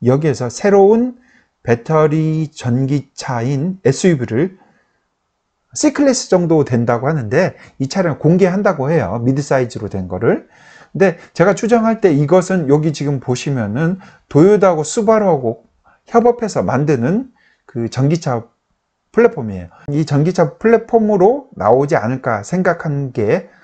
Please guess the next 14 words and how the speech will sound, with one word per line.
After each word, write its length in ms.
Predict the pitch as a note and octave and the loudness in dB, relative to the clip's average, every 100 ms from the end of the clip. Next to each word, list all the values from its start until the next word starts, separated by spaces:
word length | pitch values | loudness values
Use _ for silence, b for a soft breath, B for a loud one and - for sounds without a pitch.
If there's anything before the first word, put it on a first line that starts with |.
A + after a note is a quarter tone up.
| b - | b -4
도요타의 540 | C#3 D3+ C#3+ C3+ C3+ | 0 2 4 0 -2
첫 200 | - A3+ | -8 -4
전기차, 840 | C#3+ C#3+ D3+ - _ - G2+ D2+ _ b b b | -2 0 -2 -6 _ -14 -12 -14 _ b b b
뭐 100 | B2+ | -8
상용화된 480 | - G3+ G#3+ F3+ D3 | -2 2 4 2 0
전기차가 480 | C3+ C#3+ D3 C#3+ A2+ | -2 -2 -4 -4 -2
아닐까 520 | A#2+ C#3 - G2+ - _ | -2 -4 -4 -6 -8 _
싶습니다. 540 | - E3+ D3+ A#2 F#2 b b b | -10 -6 -4 -4 -8 b b b
그리고 220 | - F#3 C#3 | -2 0 2
렉서스가, 1200 | A#2 E3 - C4 C4 B3+ A#3+ G3 E3+ D3 F3 A2 B B B B B B _ _ _ _ | 2 2 2 -2 0 2 2 2 2 0 -2 -8 B B B B B B _ _ _ _
어, 300 | D3 D3 C#3+ | -10 -8 -10
다가오는 420 | - D3+ G#3+ G3+ F3+ | -6 0 2 2 -2
삼십 440 | - D4 - C#4 | -4 -4 0 2
일에 460 | E3+ C#3 E3+ G#2+ | 2 2 0 -4